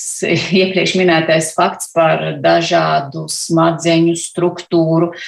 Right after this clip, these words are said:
ar vecumu saistītu novecošanos. Ā, šīs struktūras, ā, teiksim, mainās, tad, tad ir novērojama galvas smadzeņu struktūru apjoma samazināšanās, jeb tā saucamās atrofijas,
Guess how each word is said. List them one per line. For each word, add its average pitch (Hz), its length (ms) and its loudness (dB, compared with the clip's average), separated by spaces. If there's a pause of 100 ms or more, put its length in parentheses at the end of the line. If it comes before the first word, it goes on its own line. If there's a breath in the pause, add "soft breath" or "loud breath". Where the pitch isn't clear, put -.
(120 loud breath)
ar 160 240 0
vecumu 170 560 2
saistītu 175 1000 -2
novecošanos. 160 1080 -2 (640 loud breath)
Ā, 151 260 2
šīs 160 260 -2
struktūras, 170 680 0 (180)
ā, 156 140 2 (260)
teiksim, 160 440 0
mainās, 269 760 2
tad, 170 200 -4
tad 151 220 -4 (320)
ir 165 180 2
novērojama 156 840 0
galvas 160 400 2
smadzeņu 160 340 0
struktūru 165 680 -2 (400 loud breath)
apjoma 165 880 2
samazināšanās, 262 1200 0
jeb 139 160 -4
tā 143 160 -2
saucamās 151 640 -2
atrofijas, 269 800 0